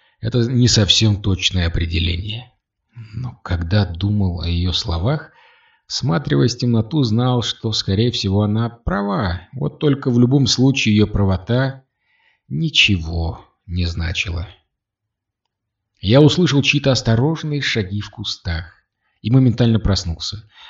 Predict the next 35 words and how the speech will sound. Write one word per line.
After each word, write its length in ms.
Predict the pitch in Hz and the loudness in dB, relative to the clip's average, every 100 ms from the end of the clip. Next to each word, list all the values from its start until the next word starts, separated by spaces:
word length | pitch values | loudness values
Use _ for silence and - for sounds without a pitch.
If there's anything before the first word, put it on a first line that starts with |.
| - | -6
Однако 380 | 101 120 151 139 | 2 4 6 6
не 120 | 123 | 4
стал 300 | - 123 117 | 4 0 0
открывать 500 | 104 - 98 92 85 | 0 0 2 0 -2
глаза, 420 | 90 85 82 80 | -4 -4 -2 -4
а 40 | |
просто 300 | 82 98 - | -2 -2 0
медленно 500 | 90 92 95 90 90 | 0 2 0 0 -2
передвинул 640 | 87 87 87 82 90 87 90 | -2 -2 -2 -2 -2 0 0
руку 300 | 104 101 90 | 0 -2 -4
и 60 | |
сжал 300 | 82 87 87 | -4 -4 -4
рукоять 400 | 85 87 87 82 | -4 -6 -8 -8
ножа. 520 | 87 82 78 76 85 - - - - | -6 -6 -4 -6 -8 -14 -20 -18 2
Но 140 | 104 | 4
потом 500 | 110 98 - 127 135 | 6 4 6 6 6
дуновение 600 | 110 107 98 110 107 95 | 6 4 6 6 4 2
ветра 340 | 87 123 123 113 | 2 2 2 0
принесло 520 | 104 95 90 127 127 | 0 -2 -2 -2 0
в 40 | |
мою 220 | 107 120 | 2 0
сторону 420 | 120 - 139 135 131 | 0 0 0 0 -2
характерный 680 | - 107 107 127 117 113 | -2 -4 -4 -6 -2 -2
запах, 520 | 98 113 131 131 123 - | -2 -2 -4 -4 -8 -6
и 80 | 123 | -4
я 240 | 101 113 | -2 0
уже 280 | 120 107 110 | 0 0 -2
знал, 320 | 98 110 117 | -2 -2 -2
что 220 | 110 - | -6 -8
ко 240 | 95 - 87 | -6 -4 -2
мне 280 | 82 95 | 0 0
приближается 840 | 110 92 82 82 82 87 87 - 85 | 0 -2 -2 -4 -2 -2 -4 -6 -6
никто 280 | 85 - 90 | -6 -4 -4
иной, 340 | 85 110 117 | 0 0 -2
как 280 | 107 95 | -4 -6